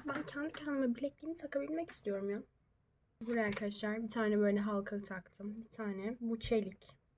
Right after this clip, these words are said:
Görüyor musunuz? Görmeyin. Gerek yok. Yılan var. Reputasyon. Ama gözleri mor.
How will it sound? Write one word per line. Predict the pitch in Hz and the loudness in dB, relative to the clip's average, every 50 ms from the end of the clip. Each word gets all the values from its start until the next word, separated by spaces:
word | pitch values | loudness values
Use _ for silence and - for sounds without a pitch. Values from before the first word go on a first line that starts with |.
| _ _ _ _ _ _ _ _ _ _ _ _ _ _ _ | _ _ _ _ _ _ _ _ _ _ _ _ _ _ _
Görüyor | 277 302 - 302 233 | -8 -4 0 2 2
musunuz? | 202 202 - - 208 202 190 | 2 2 2 2 2 2 4
Görmeyin. | 196 202 196 196 196 185 180 175 175 180 - - _ _ _ _ _ | 4 2 2 2 2 2 0 0 -2 -4 -8 -14 _ _ _ _ _
Gerek | 214 208 208 196 196 - - | -10 -8 -6 -6 -8 -8 -12
yok. | 190 185 - _ - - _ _ _ _ - | -14 -14 -14 _ -20 -20 _ _ _ _ -6
Yılan | 208 202 196 190 185 180 170 - | -4 -2 -2 -2 -2 -4 -4 -6
var. | - - - - - - - - _ - _ _ _ _ _ _ | -6 -8 -8 -8 -10 -10 -14 -18 _ -20 _ _ _ _ _ _
Reputasyon. | 208 196 190 196 - _ - 190 185 - - - 175 180 - - - - - _ | -6 -6 -6 -6 -8 _ -14 -14 -14 -16 -12 -10 -10 -10 -10 -14 -20 -20 -14 _
Ama | 226 240 254 254 | -2 2 2 8
gözleri | 240 226 220 214 208 202 208 214 220 233 294 - - _ _ _ _ _ | 8 10 10 10 8 8 6 6 6 4 2 0 -4 _ _ _ _ _
mor. | 214 202 185 180 175 - - | -2 -2 -2 0 -2 -4 -4